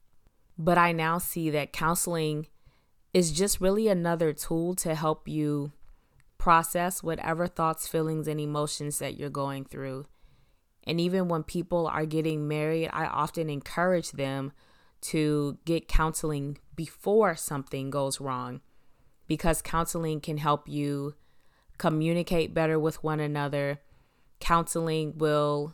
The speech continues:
help you be able to basically talk out whatever it is that you need to talk out. And that's the part that I love about counseling, because yes, you can go to a friend.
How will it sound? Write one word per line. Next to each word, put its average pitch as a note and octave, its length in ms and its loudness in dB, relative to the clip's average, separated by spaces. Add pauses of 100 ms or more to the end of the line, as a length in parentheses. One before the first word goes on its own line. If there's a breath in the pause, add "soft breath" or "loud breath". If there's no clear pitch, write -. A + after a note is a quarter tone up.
(440 soft breath)
help F3 320 2
you E3+ 120 -2
be D#3 280 -8
able D#3+ 500 2
to C#3+ 800 -2 (1000)
basically F#3 560 2
talk - 460 6
out D#3 280 4
whatever D#3+ 420 4
it D3+ 100 2
is D3+ 200 4
that D3 200 -4
you D3 80 -2
need D3 180 -2
to D3+ 120 -6
talk C3 340 0
out. A#2 260 -4 (440 loud breath)
And F3 160 2
that's F#3+ 220 6
the G3+ 100 0
part E3+ 260 2
that D#3 120 0
I D3 100 0
love D3+ 240 0
about C#3+ 340 -4
counseling, D3+ 580 -2
because D3+ 400 -4
yes, G#3+ 320 0
you G#3+ 120 -2
can G3+ 240 -2
go F3+ 200 0
to E3+ 180 -2
a D#3+ 40 -2
friend. E3 480 -6